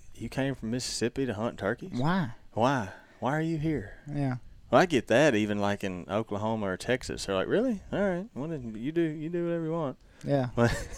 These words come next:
Speaker 1: <laughs> but, uh, so when we got back, we had, let's see, three or four days before the season opened?
Speaker 2: We got home Wednesday, so
Speaker 1: Yeah.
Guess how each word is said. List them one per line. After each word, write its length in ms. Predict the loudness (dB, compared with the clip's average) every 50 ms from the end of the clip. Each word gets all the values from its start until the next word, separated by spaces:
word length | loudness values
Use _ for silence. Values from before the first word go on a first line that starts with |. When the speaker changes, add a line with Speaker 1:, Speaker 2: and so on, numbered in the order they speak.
| -12 -10 -8 -6 -2 2 2
Speaker 1:
<laughs> 560 | 2 2 2 -2 -6 -6 -8 -8 -10 -4 6
but, 220 | 10 10 12 12
uh, 340 | 12 10 10 10 8 6 4 2 -4 -12 -16 -18 -20 -20 -20 -20 -4 6
so 180 | 12 12 12
when 160 | 12 12 10 8
we 140 | 8 8
got 280 | 10 8 8 6 4 4
back, 360 | 4 6 8 8 8 6 4 2
we 160 | 2 2 2
had, 680 | 2 2 2 4 4 6 6 6 4 4 2 -4 -10 -12 -16 -18 -20 -20 -20 -20 -20 -20 -20 -20 -20 -20 -20 -20 -20 -20 -20 -20 -20 -20 -20 -20 -20 -20 -20 -6 0
let's 160 | 2 4 4 4
see, 420 | 4 4 2 0 0 -2 -4 -6 -10 -16 -8 -4
three 640 | 0 0 2 2 0 0 -2 -2 -2 -4 -4 -4 -4
or 80 | -4
four 300 | -6 -4 -2 0 2 2
days 360 | 4 4 4 4 4 2 0 -2
before 300 | -6 -6 -2 0 0 2
the 40 |
season 320 | 2 4 4 4 4 4 4
opened? 360 | 4 4 2 0 -4 -2 0
Speaker 2:
We 120 | 2 2 4
got 380 | 4 4 6 6 4 4 2
home 920 | 2 2 4 4 4 4 2 2 2 2 0 -2 -2 -2 -4 -4 -4 -6 -8 -8 -10 -10 -12 -12 -14 -18 -20 -20 _ -4
Wednesday, 760 | 0 0 2 2 0 0 -2 -2 0 0 2 4 4 2 2 0
so 500 | -2 0 0 2 2 4 2 2 0 0
Speaker 1:
Yeah. 220 | 2 2 2 0